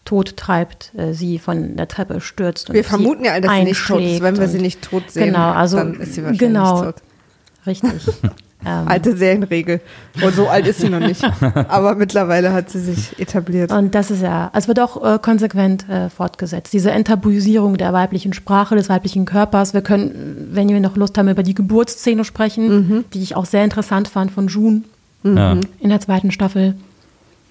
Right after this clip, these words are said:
Speaker 2: Stimmt, in dem Haus, ja. Was ich auch interessant fand über die ganze Staffel ist Serenas, äh, Entwicklung. Äh, weil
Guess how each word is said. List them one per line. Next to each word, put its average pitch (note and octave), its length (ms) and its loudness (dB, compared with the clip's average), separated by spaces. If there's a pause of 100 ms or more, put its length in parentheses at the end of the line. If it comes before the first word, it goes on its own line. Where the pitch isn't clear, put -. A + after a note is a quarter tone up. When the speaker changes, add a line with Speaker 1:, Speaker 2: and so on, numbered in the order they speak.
(260)
Speaker 2:
Stimmt, F3+ 400 -4 (320)
in F3+ 120 -2
dem F3 200 -4
Haus, F#3 280 -6
ja. F3 180 -8 (800)
Was G3+ 140 -2
ich D4+ 180 2
auch C#4 80 0
interessant A#3+ 440 -2
fand A#3 160 0
über G3+ 160 2
die F#3 100 0
ganze G3+ 260 0
Staffel G3+ 360 -2
ist F#3+ 340 -6
Serenas, G#3 680 0 (300)
äh, G#3+ 260 2
Entwicklung. A3+ 580 -4 (500)
Äh, F#3 500 2 (180)
weil F#3 760 2